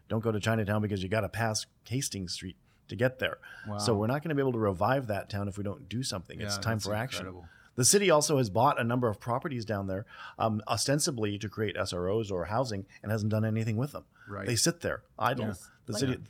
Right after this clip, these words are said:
Speaker 1: I mean, the time for action really is now. We've watched this for long enough.
Speaker 2: Yeah.
Speaker 3: Balmoral was, has been op-, uh, empty since twenty seventeen. They just took
Speaker 2: Right.
Speaker 3: down the sign because it's a hazard,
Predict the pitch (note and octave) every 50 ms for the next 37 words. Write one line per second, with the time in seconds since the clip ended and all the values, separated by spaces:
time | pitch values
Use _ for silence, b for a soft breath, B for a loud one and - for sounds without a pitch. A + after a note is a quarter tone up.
0 | - _ - B2 B2+ B2+ B2+ A#2+ B2+ D#3+ E3+ E3+ C#3+ C3+ C#3+ C#3 - B2 G#2+ G2
1 | F#2 B2 A#2+ G#2+ G#2 G2+ - - A2 G2 F2+ G2+ A#2 A#2+ F2 D2+ F#2 G2+ F2+ F2
2 | E2+ - G#2 A2+ B2 - - C3 A2+ - - - - F2 F#2 F#2 F#2 F#2+ F#2+ F2+
3 | G2+ A2 F#2+ - - - - _ - G#2+ G#2 G2+ F#2 - G3 F#3+ F#3+ F3 F3 F3+
4 | G#3+ A3+ G3 E3 E3 E3+ E3+ F3 F3 E3+ - - F#3+ F#3+ F3+ F3+ - F3+ E3+ -
5 | F3 F#3+ - - _ _ - F3 E3 E3 D#3+ - F#3+ G#3 G#3+ - F3 - - F3+
6 | D#3+ - - - - F3+ F3 E3+ - - E3 D#3+ D3 - - G3 F3 D#3+ D#3 D#3+
7 | E3 D#3+ D#3 - F#3+ F3+ - - A3 G#2+ A2 F3+ E3+ E3 D#3+ D#3+ - - F#3+ G3
8 | G#3 F3+ E3 E3+ E3 - E3+ - F3+ E3 - E3 D3 - E3+ - - _ - -
9 | F3 F#3 F#3 - C#3+ D#3+ -